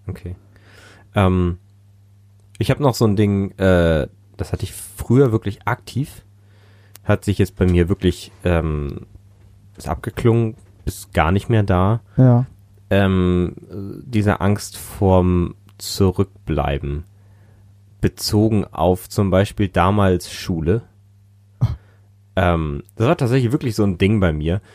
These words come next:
Speaker 1: Ich hatte wirklich tatsächlich
Speaker 2: Hm.
Speaker 1: Angst, dass ich quasi, ähm, wenn ich jetzt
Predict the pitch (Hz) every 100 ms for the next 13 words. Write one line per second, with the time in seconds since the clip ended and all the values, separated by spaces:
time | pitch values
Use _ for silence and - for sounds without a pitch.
0 | - - 101 139 131 127 113 - 98 101
1 | 135 131 127 82 101 143 - - _ -
2 | _ - 101 - 110 - - 98 101 101
3 | 98 98 - _ _ _ _ _ - 92
4 | 92 87 85 82 78 _ - - - 95
5 | 95 - 95 - -